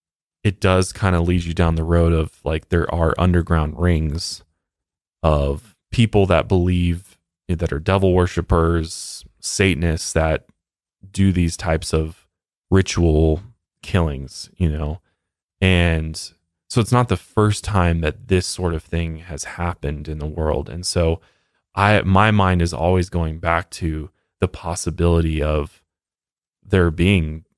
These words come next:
an underground ring, uh, of, you know, pedophiles or people that are obsessed with young, you know,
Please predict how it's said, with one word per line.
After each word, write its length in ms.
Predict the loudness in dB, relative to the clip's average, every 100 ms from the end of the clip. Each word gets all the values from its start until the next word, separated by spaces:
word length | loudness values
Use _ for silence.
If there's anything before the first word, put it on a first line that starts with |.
| _
an 120 | -2 0
underground 480 | 0 0 -4 -4
ring, 360 | -4 -4 -6 -10 _ _ _ _ _ _
uh, 200 | 0 2 4
of, 440 | 2 2 -2 _ _ _ _ _ _ _ _ _ _ _ _ -2
you 80 |
know, 180 | 0 0
pedophiles 720 | 0 2 2 0 -2 0 -2
or 100 | -4
people 360 | -6 -4 0 2
that 200 | 2 0
are 280 | 2 0 -2 _ _ _ _ _ _ _
obsessed 520 | -4 -4 -2 -2 -2 0
with 140 | 0
young, 380 | 2 2 2 0
you 120 | 2
know, 280 | 4 2 0